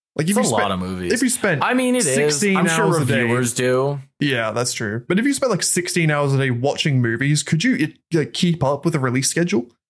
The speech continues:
Speaker 2: Yeah, probably.
Speaker 1: 'Cause I know I
Speaker 2: There's
Speaker 1: watched
Speaker 2: not that many movies that come out.
Speaker 1: I
Speaker 2: I think
Speaker 1: watched
Speaker 2: if you
Speaker 1: the
Speaker 2: watched one a day, like,
Speaker 1: One a
Speaker 2: sorry.
Speaker 1: day. That's only fifty-two. Oh, sorry, three six five.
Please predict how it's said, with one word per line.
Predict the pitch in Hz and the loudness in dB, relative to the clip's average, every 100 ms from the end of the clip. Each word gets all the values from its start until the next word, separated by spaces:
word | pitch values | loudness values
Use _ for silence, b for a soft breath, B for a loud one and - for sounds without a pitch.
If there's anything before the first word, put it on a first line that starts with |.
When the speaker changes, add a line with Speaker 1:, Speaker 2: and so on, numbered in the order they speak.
| _ _ _ _ - | _ _ _ _ -4
Speaker 2:
Yeah, | - - | -4 -2
probably. | 117 127 95 60 62 - - _ _ _ _ _ - | -2 -2 -2 -6 -6 -8 -12 _ _ _ _ _ -4
Speaker 1:
'Cause | 175 | 0
I | 185 185 | 2 4
know | 220 240 | 4 2
I | 143 | 2
Speaker 2:
There's | 143 262 | 2 2
Speaker 1:
watched | - | 0
Speaker 2:
not | 196 - | -2 -2
that | 120 120 123 127 | -2 -2 -2 0
many | 117 104 98 | 0 0 0
movies | 87 65 85 | -2 -4 -4
that | - - | -4 -2
come | - 73 | -4 -2
out. | 156 | 0
Speaker 1:
I | |
Speaker 2:
I | - | 0
think | 262 | 2
Speaker 1:
watched | 339 | 0
Speaker 2:
if | 120 | 2
you | 127 | 2
Speaker 1:
the | |
Speaker 2:
watched | 120 113 127 | 2 2 0
one | 104 107 | 0 0
a | 87 | -2
day, | 82 82 - | -4 -6 -4
like, | 104 101 - _ _ _ _ _ _ _ _ _ - | -4 -4 -6 _ _ _ _ _ _ _ _ _ -2
Speaker 1:
One | 123 190 | 0 2
a | 170 | 0
Speaker 2:
sorry. | |
Speaker 1:
day. | 135 131 113 120 - _ _ _ _ _ _ _ _ - | 0 0 -2 -6 -10 _ _ _ _ _ _ _ _ -4
That's | 131 170 | 0 2
only | 175 | 2
fifty-two. | 143 135 117 123 117 117 _ - | 0 -2 -2 0 0 -4 _ -2
Oh, | 135 | -2
sorry, | 127 147 123 117 | 0 0 0 0
three | 131 | 0
six | 127 135 | 0 -2
five. | 123 110 - | 0 -2 -4